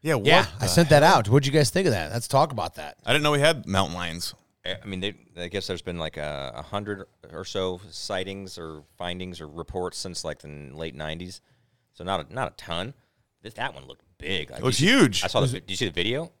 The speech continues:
Speaker 1: No.
Speaker 2: I didn't send the video. I just sent the
Speaker 1: I just saw
Speaker 2: link.
Speaker 1: that picture, and I was like, "That thing looks massive."
Speaker 3: Oh,
Speaker 2: It's as
Speaker 3: yeah.
Speaker 2: big as the ones you see the guy, Derek Wolf, the
Speaker 3: Yeah.
Speaker 2: linebacker
Speaker 3: Oh, yeah. This thing looked like it was
Speaker 2: from
Speaker 3: a hundred twenty,
Speaker 2: Broncos.
Speaker 3: hundred thirty pounds.
Speaker 1: It was
Speaker 3: Like,
Speaker 1: still alive after it got hit, though, it looked like.
Speaker 3: yeah, it eventually ran off, but
Speaker 1: Wow.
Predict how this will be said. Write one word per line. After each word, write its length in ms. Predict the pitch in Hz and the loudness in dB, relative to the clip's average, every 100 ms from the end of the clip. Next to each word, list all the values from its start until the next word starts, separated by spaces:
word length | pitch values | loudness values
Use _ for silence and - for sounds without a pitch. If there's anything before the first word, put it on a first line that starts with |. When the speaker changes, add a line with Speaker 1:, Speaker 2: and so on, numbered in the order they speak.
| - | -4
Speaker 1:
No. 180 | 101 110 | 0 2
Speaker 2:
I 40 | |
didn't 160 | 151 139 | 2 0
send 160 | 151 | -2
the 60 | 139 | -2
video. 500 | 127 127 87 80 - | -2 -2 -4 -8 -14
I 120 | - 95 | -14 -10
just 240 | 104 - | -6 -4
sent 160 | 113 95 | -4 -6
the 100 | 90 | -4
Speaker 1:
I 100 | - | 0
just 120 | 123 | 2
saw 60 | |
Speaker 2:
link. 180 | 131 85 | 2 2
Speaker 1:
that 40 | - | 2
picture, 280 | 110 - 90 | 2 0 -2
and 80 | |
I 80 | 85 | -2
was 100 | 85 | -4
like, 120 | 85 | -6
"That 160 | - 107 | -8 -6
thing 120 | 123 | -4
looks 160 | 101 - | -4 -4
massive." 380 | 85 82 - - | -6 -6 -6 -2
Speaker 3:
Oh, 60 | |
Speaker 2:
It's 120 | 151 147 | 0 0
as 80 | |
Speaker 3:
yeah. 40 | 135 | 6
Speaker 2:
big 140 | 185 | 6
as 80 | 196 | 6
the 80 | 170 | 2
ones 180 | 151 151 | 2 0
you 60 | 143 | 0
see 140 | 156 | -2
the 80 | 127 | 0
guy, 260 | 131 131 - | 0 0 -4
Derek 300 | 110 135 127 | -4 -2 -2
Wolf, 280 | - 135 143 | -2 -2 -2
the 220 | 117 110 92 | -2 -4 0
Speaker 3:
Yeah. 240 | 95 90 | 0 2
Speaker 2:
linebacker 320 | 120 123 135 | 2 2 2
Speaker 3:
Oh, 80 | 123 | 4
yeah. 240 | 98 82 73 | 4 2 -2
This 140 | 78 - | -8 -8
thing 80 | 92 | -6
looked 100 | 87 | 0
like 80 | 131 | 0
it 40 | |
was 80 | - | 0
Speaker 2:
from 80 | 82 | -2
Speaker 3:
a 20 | |
hundred 240 | 92 95 | -2 -2
twenty, 220 | 85 92 117 | -2 0 0
Speaker 2:
Broncos. 20 | |
Speaker 3:
hundred 140 | 85 76 | 0 -2
thirty 160 | 90 87 | -4 -6
pounds. 400 | 85 85 90 87 | -4 -6 -6 -6
Speaker 1:
It 60 | 113 | -2
was 140 | 120 | 0
Speaker 3:
Like, 80 | - | 0
Speaker 1:
still 120 | 143 | 0
alive 300 | 113 110 143 | 2 2 -2
after 160 | 123 98 | -4 -4
it 60 | 95 | -8
got 120 | 98 | -6
hit, 160 | 123 | -6
though, 100 | - | -6
it 40 | 92 | -10
looked 140 | - | -6
like. 180 | 101 117 | -6 -2
Speaker 3:
yeah, 180 | 104 110 | -2 -4
it 120 | 87 | -6
eventually 400 | 104 110 139 98 | -6 -6 -6 -6
ran 180 | 85 82 | -2 -2
off, 320 | 87 78 78 - | 0 -2 -6 -12
but 140 | 73 _ _ - | -14 _ _ -16
Speaker 1:
Wow. 300 | 80 82 | -10 -10